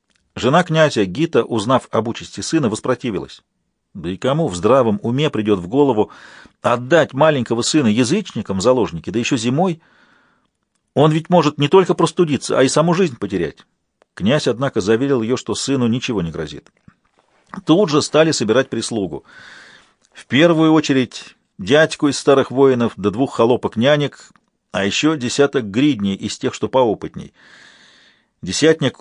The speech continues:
узнавший о задании, заверил князя: «Пока головы свои не сложим, к княжичу не прикоснётся рука половецкая». «Похвально, но их много, а вас десять всего.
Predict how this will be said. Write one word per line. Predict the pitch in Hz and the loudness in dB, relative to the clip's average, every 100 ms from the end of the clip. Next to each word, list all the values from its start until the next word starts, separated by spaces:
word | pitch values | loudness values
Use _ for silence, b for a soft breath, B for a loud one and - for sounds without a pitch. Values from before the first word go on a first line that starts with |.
| _ | _
узнавший | 117 107 127 - 107 | -4 0 0 2 0
о | |
задании, | 101 101 156 151 123 | 2 2 2 0 0
заверил | 110 127 120 | 2 2 0
князя: | - 120 107 92 - b _ _ _ _ | 0 0 0 0 -4 b _ _ _ _
«Пока | - 85 - 131 | -6 -2 2 2
головы | 92 120 117 95 | 2 2 2 2
свои | 90 104 107 95 | -2 0 0 0
не | 90 | -2
сложим, | - 156 131 76 67 _ _ _ _ | 0 0 0 -4 -10 _ _ _ _
к | - | -20
княжичу | - 101 123 160 143 147 - | -6 0 2 4 2 0 -2
не | 117 127 | -2 0
прикоснётся | 139 131 120 135 135 - | 0 2 0 0 -2 0
рука | 104 101 | -2 -2
половецкая». | 90 92 85 76 - 73 - _ _ _ _ _ _ _ _ | -2 0 -2 -4 -10 -16 -20 _ _ _ _ _ _ _ _
«Похвально, | 123 131 131 143 110 | -10 -4 0 0 0
но | 90 123 | -2 -4
их | - | -4
много, | 127 151 87 - | -2 -2 -4 -8
а | 104 | -4
вас | 107 139 | -2 -2
десять | 98 120 - | -2 -6 -8
всего. | - 113 98 | -10 -4 -2